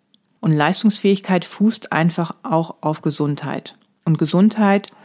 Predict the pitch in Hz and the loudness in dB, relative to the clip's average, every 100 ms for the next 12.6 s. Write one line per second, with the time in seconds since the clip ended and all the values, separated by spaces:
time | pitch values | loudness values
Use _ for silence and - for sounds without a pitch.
0 | _ _ - 208 226 - - - 160 - | _ _ -4 2 2 2 -8 -4 -4 -4
1 | - 185 185 185 190 - - 151 147 - | 0 2 4 2 0 -6 -4 -4 -4 -6
2 | - 104 - - _ _ _ _ _ _ | -6 -4 -6 -10 _ _ _ _ _ _
3 | - - - - _ _ 185 - 170 165 | -20 -20 -20 -20 _ _ -2 0 -2 -2
4 | - _ - - 214 233 - - 208 208 | -10 _ -8 2 4 4 2 0 0 0
5 | - 165 - 165 214 - 190 165 170 180 | -8 -12 -2 2 2 0 -2 2 2 4
6 | 190 185 - 151 156 190 196 - 180 190 | 4 2 0 0 2 2 0 -2 -4 0
7 | 180 170 160 - 160 151 147 156 185 202 | 2 0 -4 -8 -8 -6 -2 0 2 2
8 | 202 208 - _ _ _ _ - 185 196 | 4 2 0 _ _ _ _ -2 0 0
9 | 170 160 - 208 214 - 202 - 170 170 | 0 0 2 2 2 -2 -6 -4 0 2
10 | 185 175 - 190 202 202 190 190 - - | 0 -2 -4 0 4 6 4 2 -2 -4
11 | 151 170 170 160 - 151 - 147 147 147 | 0 2 2 0 -2 -4 -2 -2 -2 -2
12 | 156 143 143 131 123 | -2 -2 -4 -4 -6